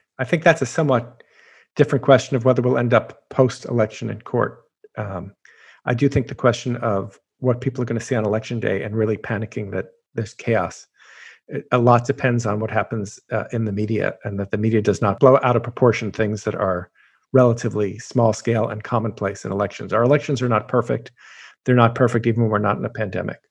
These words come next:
So it's really just a question of, you know, what can we do to try to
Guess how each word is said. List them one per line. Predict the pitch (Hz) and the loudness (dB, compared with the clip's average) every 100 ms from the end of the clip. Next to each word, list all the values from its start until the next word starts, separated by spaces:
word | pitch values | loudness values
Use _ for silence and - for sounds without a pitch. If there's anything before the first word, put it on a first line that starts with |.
| _ _ _ _ | _ _ _ _
So | - 123 113 - | -2 0 0 -2
it's | 120 - | -8 0
really | 135 131 | 2 2
just | 117 117 | -2 -8
a | - | -6
question | 117 113 - - | -6 -4 -8 -4
of, | 55 - - | -4 -6 -8
you | |
know, | 110 | -8
what | - 117 127 - | -4 0 0 0
can | 127 120 | -4 0
we | 120 | 0
do | 110 101 90 104 _ _ _ _ _ | 0 0 0 -6 _ _ _ _ _
to | 127 | -10
try | - 113 98 | 0 2 2
to | - 107 87 95 | -2 -2 -2 -4